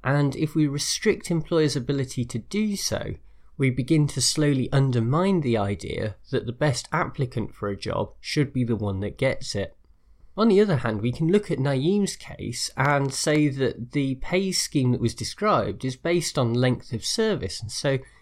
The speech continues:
any sort of meritocratic element is at best incidental. There's basically an assumption that if a chaplain has been a salaried employee for six years,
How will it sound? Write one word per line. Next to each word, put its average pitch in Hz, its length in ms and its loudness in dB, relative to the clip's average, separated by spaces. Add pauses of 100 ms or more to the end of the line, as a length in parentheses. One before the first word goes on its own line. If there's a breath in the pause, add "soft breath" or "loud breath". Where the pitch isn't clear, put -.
(140 loud breath)
any 202 220 2
sort 165 300 0
of 123 100 -4
meritocratic 139 960 0
element 120 500 0
is 117 140 0
at - 220 -4
best - 380 -4
incidental. 127 880 -4 (680)
There's 156 160 -2
basically 165 500 2
an 127 120 4
assumption 139 460 0
that 113 120 0
if - 80 -6
a 123 60 -2
chaplain 135 420 -2
has 117 140 -2
been 127 200 -2
a 104 60 -2
salaried 127 560 0
employee 113 640 -2
for 104 80 -10
six - 320 -8
years, 180 420 -2